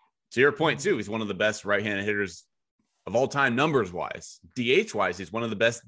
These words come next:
D Hs. Edgar Martinez, you mentioned Papi.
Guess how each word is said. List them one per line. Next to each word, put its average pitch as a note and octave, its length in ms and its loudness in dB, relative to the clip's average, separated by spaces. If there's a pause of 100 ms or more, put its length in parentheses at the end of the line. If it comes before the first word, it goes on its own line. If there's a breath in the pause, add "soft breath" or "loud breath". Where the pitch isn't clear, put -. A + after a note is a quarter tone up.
(120)
D A2+ 240 -2
Hs. F2 240 -10
Edgar G2+ 260 0
Martinez, G#2 720 -2 (320)
you G2+ 80 -4
mentioned G2 320 -2
Papi. G2 480 2